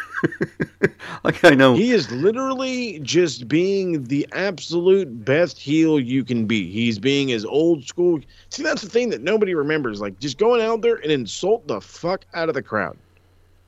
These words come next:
Speaker 2: Why? Because that garners you what they used to call easy heat.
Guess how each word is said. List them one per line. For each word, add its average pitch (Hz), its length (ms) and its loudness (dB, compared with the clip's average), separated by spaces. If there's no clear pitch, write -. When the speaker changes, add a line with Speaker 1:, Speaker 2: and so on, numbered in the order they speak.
Speaker 2:
Why? 240 400 2
Because 143 360 -4
that 156 200 -2
garners 160 520 -2
you 170 340 -2
what 180 140 0
they 247 100 -2
used 233 300 -4
to 170 60 -16
call 220 360 4
easy 196 380 -2
heat. 160 360 -6